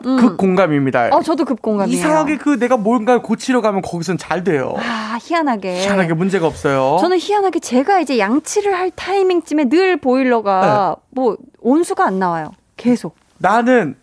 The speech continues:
Speaker 2: 내가 샤워할 때쯤에
Speaker 1: 네.
Speaker 2: 옆방인가 옆 어딘가에서
Speaker 1: 물을 자꾸
Speaker 2: 물을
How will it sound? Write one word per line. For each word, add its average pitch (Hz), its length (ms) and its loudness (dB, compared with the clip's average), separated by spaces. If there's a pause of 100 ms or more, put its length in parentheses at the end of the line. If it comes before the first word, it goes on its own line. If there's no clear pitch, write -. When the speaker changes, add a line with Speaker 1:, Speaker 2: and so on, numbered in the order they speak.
(100)
Speaker 2:
내가 277 380 2
샤워할 302 480 0
때쯤에 175 560 -4
Speaker 1:
네. 202 300 0
Speaker 2:
옆방인가 240 680 2
옆 208 180 0
어딘가에서 185 960 0
Speaker 1:
물을 269 180 2
자꾸 254 180 -2
Speaker 2:
물을 269 140 2